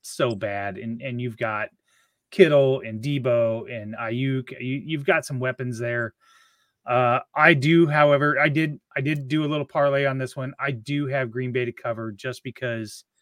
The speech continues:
they're just crazy enough to do it, right? Th-, it's, they, nobody thought they were gonna go in there and just wax Dallas on the road.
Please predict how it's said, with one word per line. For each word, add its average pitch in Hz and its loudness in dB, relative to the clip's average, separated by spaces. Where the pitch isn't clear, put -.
they're 190 6
just 208 -6
crazy 139 -2
enough 120 -4
to 117 -12
do 101 -8
it, 87 -16
right? 123 -4
Th-, 139 -4
it's, 139 -10
they, 160 2
nobody 196 6
thought 165 4
they 156 -2
were 147 -4
gonna 143 -2
go 143 0
in 135 -2
there 131 -4
and 127 -8
just 127 -6
wax 123 -2
Dallas 117 -4
on 120 -8
the 120 -6
road. 110 -8